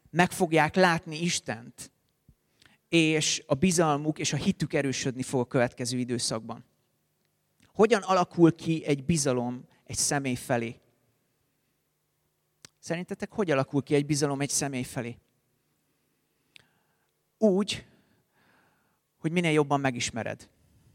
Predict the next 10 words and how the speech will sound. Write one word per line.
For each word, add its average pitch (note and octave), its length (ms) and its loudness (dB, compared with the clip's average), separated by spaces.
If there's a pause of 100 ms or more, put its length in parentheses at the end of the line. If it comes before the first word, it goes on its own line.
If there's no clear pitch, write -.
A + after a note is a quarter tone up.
(220)
Minél A#3 220 4
jobban F#3 280 6
ismersz F3+ 540 0
valakit, C3 380 0
annál D3 320 -2
jobban C3+ 300 0
tudsz C3+ 200 -10
benne B2+ 260 -2
bízni. A#2+ 440 -8 (120)
Igaz? D3 420 -4